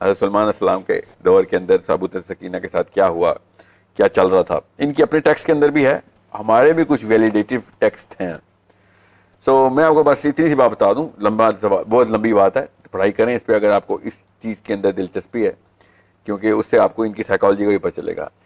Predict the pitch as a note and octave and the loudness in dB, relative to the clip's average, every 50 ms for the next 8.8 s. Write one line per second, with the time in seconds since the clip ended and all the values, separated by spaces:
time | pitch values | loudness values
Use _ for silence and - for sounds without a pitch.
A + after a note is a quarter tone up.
0 | _ _ _ _ _ - A#2+ A#2 C3 C#3+ C#3+ C#3 - E3+ G3+ G#3+ - E3+ D#3 C3+ | _ _ _ _ _ -4 -2 2 2 2 2 0 -2 -4 -4 0 2 2 2 2
1 | - - D3 C3+ - - A2+ A#2+ A#2 A2+ A#2+ A#2 - - B2+ A#2 A2+ G#2 G2 F2 | 2 0 -2 -2 -2 -2 0 0 2 2 0 -2 -2 -2 0 0 0 -2 -4 -8
2 | E2 D2 B1+ - C2+ F2 A2 C3 E3 F3+ F3+ E3+ E3 _ _ _ _ _ _ _ | -12 -12 -14 -14 -6 0 0 2 2 0 -2 -6 -12 _ _ _ _ _ _ _
3 | _ _ _ _ _ - A2 A2 G#2+ A2 B2+ C3+ C#3+ C3+ D3+ C#3+ - C3 - C3+ | _ _ _ _ _ -12 -10 -6 -2 0 0 0 0 0 -2 -2 -2 -2 -2 -2
4 | A#2+ A2+ A2 A2+ A#2+ C3+ C3+ - C3 A#2+ A2 G#2 G#2+ A2 A2 G2+ - A2+ A2 G#2 | -4 -2 0 0 2 2 0 0 2 2 2 2 0 -2 -4 -4 -6 -6 -8 -6
5 | - G#2 F#2 - - G2+ A2 A#2 A#2 A#2+ B2 B2+ A#2+ A2+ G#2+ A#2+ B2 A#2+ G#2+ F2 | -4 -4 -4 -4 -4 -10 -8 -4 0 2 4 4 4 2 0 0 0 -2 -2 -2
6 | A#1 F2+ G2 G#2 G#2+ G2+ F#2+ F#2+ F2+ F#2 F2 F2 F2 F#2 G2 G2+ - - G#2 G#2 | -2 0 0 0 0 0 -2 -4 -6 -6 -8 -8 -6 -6 -6 -6 -4 -2 0 0
7 | G#2 A2+ - - _ _ - F#2+ - - G#2+ A#2 - _ _ _ - F2 - - | 2 0 0 -2 _ _ -16 -12 -6 -2 -2 -2 -4 _ _ _ -14 -14 -12 -12
8 | - F#2+ - F#2+ F2+ E2 - E2 D#2+ D#2+ D#2 C#2+ C2+ C2 - | -14 -10 -6 -4 -4 -4 -4 -6 -8 -8 -10 -14 -18 -18 -20